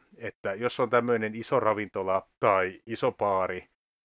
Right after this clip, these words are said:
joka voisi tarjota tilojaan esimerkiksi sadalle viidellekymmenelle ihmiselle, niin ensinnäkin nämä tilat on suhteellisen kalliita, paljon kalliimpia mitä julkiset tilat. Ja myös se, että tämmöiset isot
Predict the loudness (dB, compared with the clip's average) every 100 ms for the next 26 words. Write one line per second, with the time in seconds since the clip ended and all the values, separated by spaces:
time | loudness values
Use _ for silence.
0 | _ _ -8 -4 -2 -2 -4 0 2 2
1 | -2 -4 -6 -4 -2 -2 -4 -6 -10 -10
2 | -10 -14 -16 -10 -8 -8 -6 -4 -4 -6
3 | -10 -10 -8 -8 -8 -10 -10 -8 -12 -14
4 | -14 -10 -10 -8 -10 -10 -10 -8 -4 -4
5 | -4 -12 -12 _ -14 -12 -12 -14 -16 -14
6 | -8 -4 -2 -4 _ _ _ _ _ _
7 | -8 -4 -4 -4 -8 -10 -12 -12 -12 -10
8 | -10 -6 -4 -4 -4 -10 -18 -18 -20 _
9 | _ -8 -8 _ -6 -6 -2 0 0 -2
10 | -6 -6 -6 -12 -14 -8 -2 -2